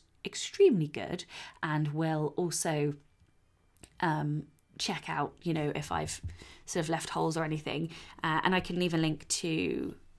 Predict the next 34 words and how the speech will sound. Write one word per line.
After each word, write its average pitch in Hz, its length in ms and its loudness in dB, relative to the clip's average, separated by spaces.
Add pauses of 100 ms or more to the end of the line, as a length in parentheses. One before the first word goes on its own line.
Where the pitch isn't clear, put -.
(280)
his, - 800 -2 (460)
uh, - 400 -4 (260)
editing 294 380 -2
service, 330 420 4
proofing 294 420 2
service 311 500 2
in 170 440 0
the 156 80 0
show 147 160 0
notes, 226 260 0
so 156 160 0
I 156 100 4
will 147 140 -2
do 143 180 -2
that. 285 380 -2 (1040)
Um, 359 320 12 (300)
and 294 340 6 (180)
what 220 360 2
else? 156 400 2 (200)
Yeah, 190 260 4
so 214 180 6
next 214 480 6
week 151 400 -2
I 208 260 2
am 196 80 2
going 165 220 0
to - 100 -6
be 160 480 0 (160)
in 214 200 4
the 196 80 4
recording 156 420 0
studio 147 680 -2
recording 151 840 -2 (560)
the 151 540 -2